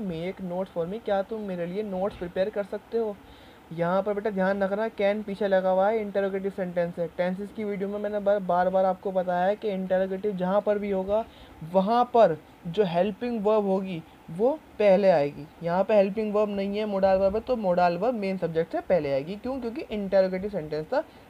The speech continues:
Request करी जा रही थी किसी से कि क्या तुम मेरे notes बना दोगे। ठीक है, अगला वाला क्या दे रखा है,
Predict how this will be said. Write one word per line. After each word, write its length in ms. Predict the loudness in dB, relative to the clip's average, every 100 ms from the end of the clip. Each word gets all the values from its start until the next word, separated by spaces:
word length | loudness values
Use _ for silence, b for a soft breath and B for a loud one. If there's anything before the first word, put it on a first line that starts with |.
| -6
Request 340 | 2 4 4
करी 140 | 0 2
जा 120 | 2
रही 100 | 0
थी 60 |
किसी 240 | -6 -10 -10
से 100 | -12
कि 160 | -10
क्या 300 | -6 2 4
तुम 200 | 4 -2
मेरे 220 | -6 -6 -4
notes 260 | -4 -2
बना 260 | -2 0 -2
दोगे। 260 | -2 -4 -8 -8
ठीक 140 | -6 -6
है, 80 | -8 B B B -20 -20 -10
अगला 240 | -2 4 6
वाला 160 | 6
क्या 140 | 4 2
दे 120 | 0
रखा 200 | 2 2
है, 120 | 0